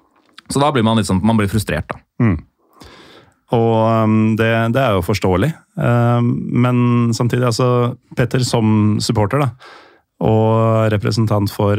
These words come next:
Speaker 2: dem som, um, ja, som legger ned virksomheten, holdt jeg på å si, når, når grunnspillet er ferdig. Um, hvordan har reaksjonen vært fra din klubb? Altså, skjønner du Jens, eh,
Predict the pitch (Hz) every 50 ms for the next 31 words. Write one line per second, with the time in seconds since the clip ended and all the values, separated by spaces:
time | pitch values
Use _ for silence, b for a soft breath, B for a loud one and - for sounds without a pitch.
0 | 104 104 101 101 95 95 90 - - 104 98 98 98 98 98 98 98 98 98 98
1 | 95 95 92 87 85 - _ _ _ _ _ _ _ _ _ _ _ _ - -
2 | - - - _ _ - - 120 117 104 104 - - 113 117 113 123 120 110 92
3 | 82 85 87 90 90 92 90 87 87 90 87 87 - - 98 85 82 - 92 92
4 | - 95 87 95 92 - 104 104 98 98 95 95 95 98 98 95 95 98 101 98
5 | 98 101 101 92 85 - 90 92 95 98 104 104 101 104 127 127 B B B B
6 | B B B B B B B _ - - 120 120 120 123 123 123 123 120 120 120
7 | 120 120 120 120 117 117 120 123 127 127 131 - - - - - - - - -
8 | - - - 127 120 127 135 139 139 143 139 135 139 147 - - 123 113 110 98
9 | - - 117 117 101 95 90 90 87 - - 233 220 - - - 143 - 147 139
10 | 135 135 135 123 123 117 - 131 113 104 104 104 104 107 110 110 110 110 113 104
11 | 98 98 95 104 - - - - - - 104 104 104 101 101 101 101 101 101 101
12 | 104 101 101 101 104 98